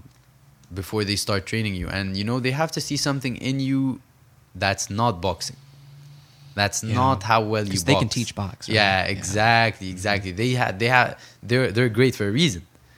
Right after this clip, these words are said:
Speaker 1: 'Cause they could teach you to box, but they, you can't teach heart. You can't teach that, you know, uh,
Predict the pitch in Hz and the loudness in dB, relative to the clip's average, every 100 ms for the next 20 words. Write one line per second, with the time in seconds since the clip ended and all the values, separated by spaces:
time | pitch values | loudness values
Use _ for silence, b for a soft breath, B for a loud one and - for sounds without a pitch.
0 | b - 120 135 185 208 - 185 180 123 | b -6 0 2 2 0 -2 -4 -2 -4
1 | - 98 98 - - - b b b _ | -4 0 0 -2 -12 -18 b b b _
2 | 98 110 - - _ _ - 104 107 123 | 0 0 0 -10 _ _ -16 -10 -6 -6
3 | 117 104 104 - 123 127 131 120 - 120 | -6 -14 -12 -8 -4 2 2 0 -4 -4
4 | - - 107 - - - - _ _ b | -2 2 2 0 -14 -20 -20 _ _ b
5 | b b b - 101 - 117 113 - - | b b b -10 -4 2 2 2 -4 -10
6 | - 117 101 - - - 98 92 - - | -4 -4 -2 -4 -4 -4 -4 -4 -6 -14
7 | - 98 101 104 90 b b b b b | -10 -6 -4 -4 -8 b b b b b
8 | - - | -20 -18